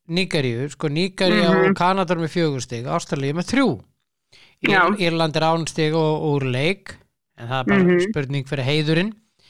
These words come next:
Speaker 2: Já, já, algjörlega.
Speaker 1: Þetta gæti alveg endað þannig að það eru þrjú lið þarna með fimm, nei, nei, fyrir ekki, það getur ekki endað þannig.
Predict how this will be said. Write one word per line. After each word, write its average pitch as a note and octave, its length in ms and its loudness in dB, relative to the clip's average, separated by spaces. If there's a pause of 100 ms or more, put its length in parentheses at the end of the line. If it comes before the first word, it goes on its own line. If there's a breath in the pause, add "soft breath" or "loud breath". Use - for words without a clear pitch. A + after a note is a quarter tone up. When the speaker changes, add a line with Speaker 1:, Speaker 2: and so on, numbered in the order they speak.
(360 soft breath)
Speaker 2:
Já, F3+ 200 6
já, F#3 140 4
algjörlega. G3 460 -2 (260)
Speaker 1:
Þetta A#3 180 -8
gæti A#3+ 300 0
alveg G3 180 4
endað G#3+ 240 2
þannig A3+ 240 2
að F3+ 80 4
það F3 100 4
eru F3 120 0
þrjú F#3+ 280 2
lið G#3 220 4
þarna F#3+ 220 2
með D#3 100 0
fimm, G#3+ 200 0 (200)
nei, F#3 680 2
nei, F3 400 0
fyrir E3+ 180 0
ekki, D#3 140 0
það F#3 100 2
getur E3+ 160 -2
ekki D#3 140 0
endað D3+ 200 -2
þannig. C#3 260 -4